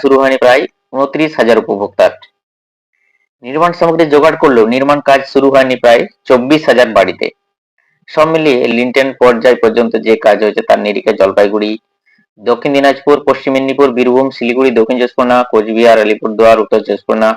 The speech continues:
অগ্রগতির হার পঁচিশ শতাংশেরও কম, চব্বিশ দশমিক তিরানব্বই শতাংশ থেকে আটত্রিশ দশমিক পঞ্চান্ন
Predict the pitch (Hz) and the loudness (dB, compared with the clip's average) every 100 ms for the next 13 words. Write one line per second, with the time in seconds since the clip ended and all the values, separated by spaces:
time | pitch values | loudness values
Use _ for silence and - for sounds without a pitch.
0 | - _ _ - _ 113 120 143 147 147 | -8 _ _ -20 _ -6 0 2 2 2
1 | 139 131 127 - - _ _ _ _ _ | 0 0 -2 -6 -20 _ _ _ _ _
2 | _ _ _ _ 151 147 170 - 147 151 | _ _ _ _ -10 -8 -6 -2 0 0
3 | 151 156 156 101 92 - _ - 131 135 | 2 2 2 2 -2 -4 _ -6 -4 -2
4 | 139 135 135 135 - 123 120 117 123 117 | -2 -2 -2 -2 0 2 2 0 0 0
5 | 117 117 110 113 - 220 - _ _ - | -2 -4 -4 -2 -2 -2 -6 _ _ -14
6 | - 151 160 123 110 113 113 101 95 104 | -8 -8 -6 -6 -4 -4 -4 -6 -4 -4